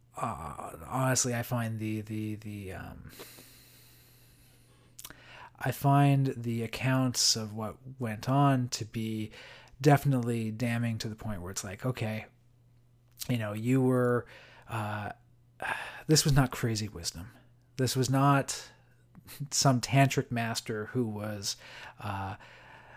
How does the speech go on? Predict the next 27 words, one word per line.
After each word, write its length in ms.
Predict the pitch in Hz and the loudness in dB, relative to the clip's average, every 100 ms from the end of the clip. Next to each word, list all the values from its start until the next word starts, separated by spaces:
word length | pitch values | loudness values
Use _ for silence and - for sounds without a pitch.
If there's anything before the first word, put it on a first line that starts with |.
| - _ | -20 _
you 180 | - 151 | -2 -2
know, 100 | - | -2
<sighs> 460 | - - - - - | -2 4 6 6 6
who 160 | 151 | 8
was, 440 | 135 127 123 117 120 | 8 6 4 2 2
uh, 440 | 113 110 107 98 117 131 | 0 -2 -4 -6 -6 -4
helping 340 | 127 127 123 | 0 0 0
to 60 | 113 | -4
push 560 | - 151 143 - - - | 0 4 4 4 -4 -6
his 340 | - 123 110 | -4 -2 -2
students 640 | - - 123 120 110 - - - - - _ - 135 | -2 0 0 0 -2 -4 -6 -14 -20 -20 _ -16 -2
that 240 | 131 120 | 0 2
last 440 | 127 131 131 - - _ _ _ - | 4 6 6 2 -2 _ _ _ -6
mile 600 | 127 131 123 120 104 98 - _ _ _ _ | 0 2 2 0 -2 -6 -14 _ _ _ _
towards 400 | - 123 117 110 | -6 -2 -2 -2
enlightenment. 720 | 110 110 110 - 85 - - - _ - - - - - - | -2 -4 -4 -8 -12 -12 -14 -16 _ -20 -20 -20 -20 -20 -6
Uh, 120 | 143 | 0
this 200 | 147 156 | 4 6
was 100 | 156 | 6
someone 480 | - 143 135 127 123 | 6 6 6 4 2
who 280 | 101 120 120 | 0 -2 -2
was 180 | 117 113 | -2 -4
causing 380 | - 117 113 | -2 -2 -2
a 80 | 110 | -4
lot 180 | 107 104 | -4 -6
of 100 | 107 | -8
harm 440 | - 101 104 104 | -8 -8 -8 -10